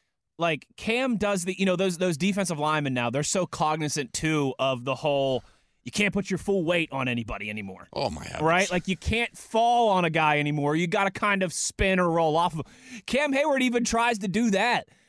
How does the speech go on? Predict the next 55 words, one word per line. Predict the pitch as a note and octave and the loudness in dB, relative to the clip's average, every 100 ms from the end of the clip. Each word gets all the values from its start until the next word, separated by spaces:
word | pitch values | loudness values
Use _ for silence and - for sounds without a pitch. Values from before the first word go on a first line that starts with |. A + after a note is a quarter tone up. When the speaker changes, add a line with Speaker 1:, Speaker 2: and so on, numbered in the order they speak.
| - | -4
Speaker 1:
Like, | F3 - | -2 0
he's | A#3 G#3 | 0 2
got | B3 A#3+ | 2 2
his | A3 | 4
arms | G3+ A#3 B3+ G3 | 4 4 4 4
up. | A3 A3+ - | 2 2 0
He's | F#3 F3 | -2 -2
trying | - G#3+ A3 A#3+ G#3+ | -2 0 2 2 2
to | A3+ G#3 F3+ | 2 0 0
roll | E3+ E3+ A3 A#3 | 0 2 4 4
off | G#3 G#3+ - | 4 2 0
the, | E3+ | -4
to | D3 D3 | -4 -2
hit | G3+ - | 0 2
the | |
Speaker 2:
He's | F3+ | 2
just | A3+ G#3 | 4 4
Speaker 1:
side | A3 | 4
of | G3+ | 4
the | |
Speaker 2:
coming | G#3 G3+ | 2 2
to | |
Speaker 1:
pile. | F#3 | 2
Speaker 2:
balance. | G#3+ A3+ G#3+ F#2 - - | 4 2 0 -2 -4 -4
Yeah. | C3 F#3+ | -2 2
Speaker 1:
And | G3 | 4
he's | A3 F#3 | 2 2
getting, | A3+ G#3 F#3+ E3 - | 0 2 0 0 -2
you | G#3 | -2
know, | D#3 | 0
he's | F#3+ E3+ | 0 -2
getting | G#3+ E3+ | -4 -4
pulled | C#3+ F#3 G#3+ | 0 0 0
down | D#3+ E3+ B3+ A#3 | 0 0 2 2
by | D#3+ D3 | 2 2
his, | D3+ D3+ | 0 -2
by | D3 D#3+ E3+ F3 | -6 0 2 2
his, | D#3+ | 0
uh, | E3+ D#3+ D3+ - | 0 2 0 -2
you | |
know, | D#3+ C3 | -4 -2
like, | B2+ C#3 - | -4 -4 -6
uh, | C#3+ | -6
almost | D3 F3+ A#3 G3 A3 | 0 2 2 0 0
like, | F3 - - | 0 -2 -4
you | F3 | 0
know, | C3+ | 2
his | D3+ B2 | 0 -2
jersey | E3 F#3+ F#3+ F#3 | 0 2 2 0
right | F3+ G3 | 0 -2
in | |
front | F3 G3 | -2 -2
of | F#3+ | 0
his | C#3 - | -2 -4
throat, | E3+ E3 A#3 F3 - | -2 0 2 0 -2